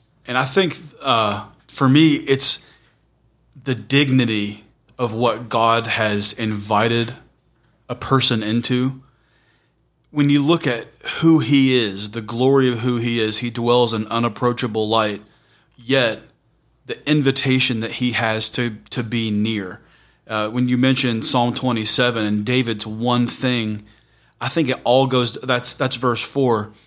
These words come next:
but he mentions later in the Psalm, verse eight, he, there's a, actually an invitation. He said,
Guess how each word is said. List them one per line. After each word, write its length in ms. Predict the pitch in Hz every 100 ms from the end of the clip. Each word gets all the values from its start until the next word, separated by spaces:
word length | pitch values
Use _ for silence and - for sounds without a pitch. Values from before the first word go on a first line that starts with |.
| _ -
but 120 | 127
he 100 | 131
mentions 560 | 123 143 147 139 123
later 420 | 113 120 135 135 131
in 140 | 120
the 100 | 113
Psalm, 480 | - 127 120 113 110
verse 300 | 110 107 - 120
eight, 340 | 123 113 110 - _ _ _
he, 100 | 131
there's 160 | 131
a, 160 | 127 127
actually 320 | 135 131 135
an 60 | 123
invitation. 640 | 131 123 - 135 131 117
He 120 | 107 117
said, 300 | 127 110